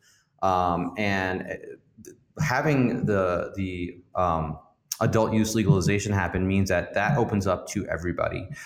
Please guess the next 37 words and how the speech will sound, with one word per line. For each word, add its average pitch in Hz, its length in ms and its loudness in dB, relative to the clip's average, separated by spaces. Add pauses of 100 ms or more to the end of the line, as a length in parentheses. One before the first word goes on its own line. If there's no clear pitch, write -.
(120)
And 110 100 2
also 165 320 4
what 101 140 2
happens 95 340 0
that's - 180 -6
very 92 220 2
interesting 113 500 -2 (300)
is 104 180 2
that 98 220 0
you 107 120 6
realize 101 460 6
that 95 160 0
what 104 220 -2
used 127 220 2
to - 40 -8
be 101 120 -2
called 95 380 0
the 90 40 -4
medical 90 340 -4
market 139 600 -4 (160)
was 104 220 -6
never 113 260 2
actually 95 320 0
the 92 100 -4
medical 90 320 -4
market, 85 360 -6
'cause 98 120 -12
it 101 60 -10
was, 98 280 -8 (460)
it 110 80 -2
was 104 380 0 (460)
needing 123 540 2
to 95 300 -4 (160)
take 113 220 0
care 101 160 2
of 87 80 2
everybody's, 90 680 0